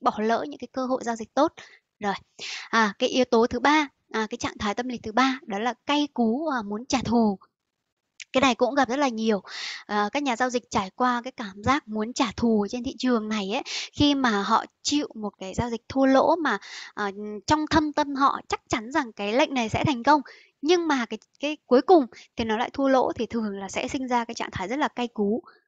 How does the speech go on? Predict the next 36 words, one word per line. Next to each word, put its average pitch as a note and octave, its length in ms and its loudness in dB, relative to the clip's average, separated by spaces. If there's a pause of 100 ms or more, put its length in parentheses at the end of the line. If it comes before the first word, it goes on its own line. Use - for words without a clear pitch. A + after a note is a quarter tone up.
Và A3+ 240 4
cái - 380 -6
điều C#4 160 8
quan D4+ 220 0
trọng D4+ 200 2
ở G#3+ 140 -2
đây D4+ 320 0
là A#3 280 -2 (280)
không E4+ 220 -4
có A3 100 0
điều C4+ 180 2
gì A3+ 180 -4
là G3+ 140 -4
chắc - 220 -8
chắn A3 220 0
trong C4 180 -6
giao C4 140 -2
dịch A#3 200 -4
cả. A3 120 -2 (480)
Đó, A3+ 260 0
không C4+ 180 -4
bao C4+ 120 4
giờ, B3 340 4
đúng A3+ 100 -6
không B3 80 -2
ạ? C#4+ 140 0 (280)
Ngoài B3 160 -2
ra, C#4+ 220 4 (280)
nếu A#3 240 -2
mà D#4+ 120 -4
các C4 80 -10
anh C#4 60 -8
chị C#4 140 -8
đã A3 340 2
mạo C#4 260 0
hiểm G#3 240 -4